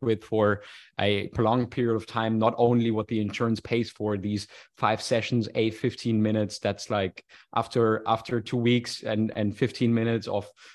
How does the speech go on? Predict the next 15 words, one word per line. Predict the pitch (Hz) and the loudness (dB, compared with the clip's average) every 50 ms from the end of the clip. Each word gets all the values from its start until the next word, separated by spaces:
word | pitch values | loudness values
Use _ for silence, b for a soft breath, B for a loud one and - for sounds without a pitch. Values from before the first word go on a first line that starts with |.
| B B | B B
massaging | 117 107 - 120 113 120 110 117 120 113 | -6 -2 0 2 2 4 4 2 2 2
this | 117 123 120 - - | 2 0 0 0 0
muscle | 120 113 110 - 120 117 | 0 0 0 0 -2 -2
and | 113 107 104 | 0 2 2
that | 107 110 - - | 2 0 0 0
muscle | 117 113 107 - - 113 110 | -2 -2 -2 -2 -4 -4 -2
is | 98 98 90 - _ - | -4 -4 -8 -12 _ -6
probably | 123 110 110 107 95 104 107 | -4 -4 -2 -2 -2 -2 0
not | 104 101 104 104 - - | 0 0 0 0 -2 -2
the | 110 | 0
right | 98 101 98 95 | 2 2 2 2
way | 110 104 104 | 2 2 2
to | 98 - - | 2 0 -2
go. | 98 113 113 | 2 4 4
So | 113 - - 107 92 | 4 2 0 -4 -4